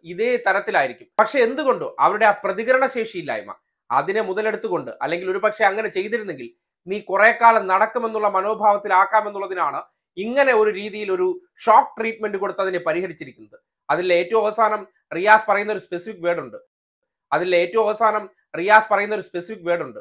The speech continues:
"അത് നടക്കാതിരുന്ന് നോക്കട്ടെ, ഇനി അതിന്റെ കാര്യം നമുക്ക് നോക്കാനുണ്ട്, നിങ്ങൾ ധൈര്യമായി പോ, ഈ കാര്യം നടക്കുമെന്ന് ഉറപ്പ് കൊടുക്കുന്നുണ്ട്." അങ്ങനെ ആകണം ഓരോ രാഷ്ട്രീയ നേതാവും അല്ലെങ്കിൽ ലീഡർഷിപ്പ്.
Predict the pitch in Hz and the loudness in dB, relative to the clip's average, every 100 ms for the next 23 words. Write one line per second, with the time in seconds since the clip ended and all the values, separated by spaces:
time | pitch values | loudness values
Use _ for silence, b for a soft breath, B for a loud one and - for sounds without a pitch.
0 | - _ _ 156 175 180 160 170 202 233 | -20 _ _ -4 0 -2 0 2 4 6
1 | 226 208 202 185 196 208 151 - 165 190 | 6 4 0 0 0 -2 -6 -8 -8 0
2 | 185 202 214 190 196 196 190 - 180 175 | 0 0 0 4 4 2 -6 -6 -2 -2
3 | 175 208 175 165 - _ _ 175 202 165 | 2 0 0 -6 -12 _ _ -4 -4 2
4 | 175 208 220 208 196 185 214 - 170 180 | 2 2 2 0 0 -4 -6 -8 -12 0
5 | 180 185 185 170 196 214 196 175 151 _ | 2 2 2 0 0 -2 -8 -8 -10 _
6 | _ 156 196 208 175 147 131 107 92 _ | _ 0 0 2 -4 -6 -8 -16 -20 _
7 | _ _ _ _ _ 127 156 185 196 185 | _ _ _ _ _ 0 2 2 4 8
8 | 196 220 214 160 - _ _ - 160 190 | 8 8 4 -2 -8 _ _ -6 2 2
9 | 202 196 175 180 - 208 208 185 185 196 | 2 0 6 6 4 -4 -4 -2 0 4
10 | 196 202 190 185 185 180 180 190 214 - | 4 4 -2 -4 -6 -6 -2 -2 -2 -8
11 | - | -20